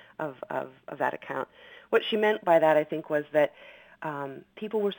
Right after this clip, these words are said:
so invested immediately after the war and even before it had ended in not being complicit in collaboration that their own accounts of their actions weren't even reliable.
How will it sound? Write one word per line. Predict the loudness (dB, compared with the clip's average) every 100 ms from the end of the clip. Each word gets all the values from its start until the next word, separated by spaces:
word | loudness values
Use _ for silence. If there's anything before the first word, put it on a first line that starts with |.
| 0
so | 2
invested | 2 2 2 0 -4 -2 0 0 -2
immediately | 0 2 2 0 2
after | 2 2 -2 -8
the | -6
war | -2 0 0
and | 0
even | -2 -2
before | -2 -2
it | -2
had | -4
ended | -6 -4 -2 -4 -6 _ -20 _ -4
in | -2 0
not | 2 2 2
being | -2 0 -2 -6
complicit | -8 -12 -8 -6 -6 -6 -8 -8
in | -10
collaboration | -6 -4 -4 -4 -6 -8 -8 -10 -12 -20 -20 _ 0
that | 0 0
their | 2 2 4
own | 4 2
accounts | -2 -2 -2 -4 -6
of | -2
their | 2
actions | 2 0 -4 -12 -10
weren't | -10 -8
even | -10 -12
reliable. | -12 -10 -10 -10 -12 -16